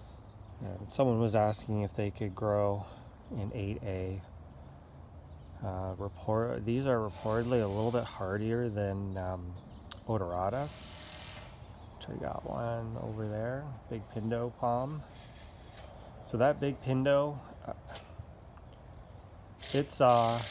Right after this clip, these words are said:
into, uh, the teens the very first winter after I planted it. It had been in the ground, um, about three or four months, and we got hit with some really nasty weather. Uh, we had two,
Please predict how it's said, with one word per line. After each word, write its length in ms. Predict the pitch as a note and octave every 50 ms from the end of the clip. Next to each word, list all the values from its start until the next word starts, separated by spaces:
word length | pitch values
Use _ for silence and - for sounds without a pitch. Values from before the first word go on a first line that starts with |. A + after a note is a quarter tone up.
| - - -
into, 500 | A#2+ A2+ A2 A2 G#2+ - - - A#2 G#2+ G#2 G2 G2 G2 F#2+ - - G#2+
uh, 280 | G2 F#2+ F#2 F2+ F2+ F2+ F2+
the 80 | A2 G#2 -
teens 680 | - - A#2+ A#2 A#2 A#2 A#2 A#2 A#2 A#2 - - - - - - - - - - - - - - -
the 80 | - G#2+
very 460 | F2+ G#2+ G#2+ G#2+ G#2+ A2 A2+ A2 G#2+ - -
first 540 | - G#2+ G2+ G2+ G2 - - - - - - - - - - - - -
winter 520 | G2+ G#2 G2+ F#2 - G2 F2+ F2+ F#2+ G2 -
after 280 | B2+ G#2 - - G#2+
I 60 | F#2+
planted 460 | F#2 - G2+ F#2+ F#2 F2+ - - F#2+ F2
it. 40 |
It 40 | F2+
had 140 | F2+ E2+ F2
been 140 | F#2+ F#2 F#2
in 80 | F#2
the 80 | F2+ F#2
ground, 560 | F2+ F#2 F#2 F#2 F#2 F#2 F#2 F#2 F#2 F2+ E2
um, 320 | F2+ F2+ F2 F2 F2 F2 E2+ F2 - - - - - - - - - - - - - - - - - - - - - - - - - - - -
about 260 | - G2+ F#2 - -
three 140 | - - A2
or 60 | G2+
four 240 | - - A#2 G#2 F#2+
months, 360 | F#2 F#2 F#2+ F#2 F#2 - -
and 140 | G2 F#2 F#2
we 80 | F#2
got 300 | F#2 F2 F#2 F2 F2 - - -
hit 300 | - - - G#2+ F#2+ F#2 - - - -
with 100 | G#2 F2+ - -
some 240 | - - F#2 F2+
really 300 | F2+ F#2 G2 G2+ G2 F#2+
nasty 380 | F#2+ F#2+ F#2 F#2+ F#2+ - - G#2
weather. 500 | F2 F#2 F#2 F2+ F#2 G2 F#2+ F#2+ F#2+ F#2+ F#2+ -
Uh, 440 | - F#2 F2+ F2+ F2+ F2 F2 F2+ F2+
we 100 | F#2 F#2
had 160 | F#2+ F#2+ F2+ F2 - - - - - - - - - - - - - - -
two, 540 | - - - A2+ G#2 G#2 G#2 G2+ G2 G2 G2+